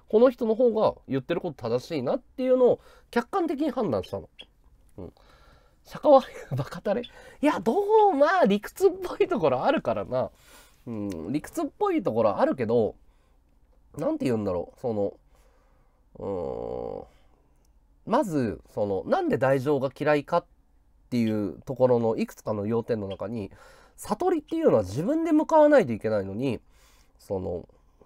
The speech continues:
何かを唱えたら救われますって、俺、慶教の影響を受けてるとしか思えないんだよ。私は実は初期仏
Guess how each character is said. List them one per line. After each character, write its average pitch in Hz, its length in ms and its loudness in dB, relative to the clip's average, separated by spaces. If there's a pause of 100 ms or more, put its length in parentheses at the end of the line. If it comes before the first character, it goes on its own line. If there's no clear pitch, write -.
(120)
何 311 420 0
か 127 160 4
を 104 120 2
唱 226 380 2
え 277 100 4
た 110 140 0
ら 90 120 -2
救 - 280 -4
わ 269 120 8
れ 269 100 4
ま 269 140 2
す 143 160 -8
っ - 20 -16
て、 - 140 -10
俺、 98 220 -2
慶 415 280 4
教 170 240 2
の 117 100 2
影 120 200 0
響 131 160 0
を - 20 2
受 139 160 -2
け 123 40 -6
て 110 100 -2
る 101 80 -2
と 101 120 -8
し - 80 -14
か 110 100 -6
思 180 260 6
え 240 40 8
な 123 120 2
い 101 40 -4
ん 104 60 -8
だ 101 80 -8
よ。 90 120 -10 (840)
私 240 240 -2
は 262 120 6
実 226 240 -2
は - 60 6
初 - 160 -6
期 214 140 -4
仏 233 160 -6